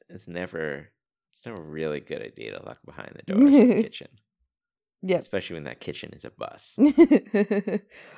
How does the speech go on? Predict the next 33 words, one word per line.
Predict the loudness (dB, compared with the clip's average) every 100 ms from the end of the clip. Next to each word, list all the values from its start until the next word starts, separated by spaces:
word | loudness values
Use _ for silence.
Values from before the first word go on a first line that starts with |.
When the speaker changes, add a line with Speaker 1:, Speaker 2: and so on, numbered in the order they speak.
| 0
Speaker 2:
Or | 4 6 6
an | 6
iceberg, | 4 2 2 2 4 4 0 -2
or | 0 2 4 4
a | 4
volcano. | 6 4 4 0 2 4 4 4 2 0
Speaker 1:
<laughs> | _ -20 _ _ _ -12 -12 -12 -20 -14 -14 -10 -12 -14 -14 -8
Yeah. | -8 _ _ _ _ _ _ _ 0
Speaker 2:
Or | 6 8
a |
haunted | 8 6 4 0
mansion, | -2 -2 -4 -4 -2
you | -2
know. | -2 -2 -4 _ -18
Speaker 1:
All | -14 -14
right, | -16
so | -16 -16
it | -16
sounds | -14 -14 -10
like | -10 -10 -14 _ _ _ -18
it's, | -18 -18 -20 _ _ _ _
it's | -18 -14
been | -10 -8
really | -6 -6
fun, | -8 -12 -14 -12
really | -10 -10
good, | -10 -12 -12
and | -12 -14 -18 -12
totally | -8 -8 -8
worth | -6 -6 -8 -16
the | -16 -16 -16 -18 -20 _ _ _ _
fifteen | -20 -18 -18 -18
dollars? | -16 -16 -16 -18 -20 -20 -20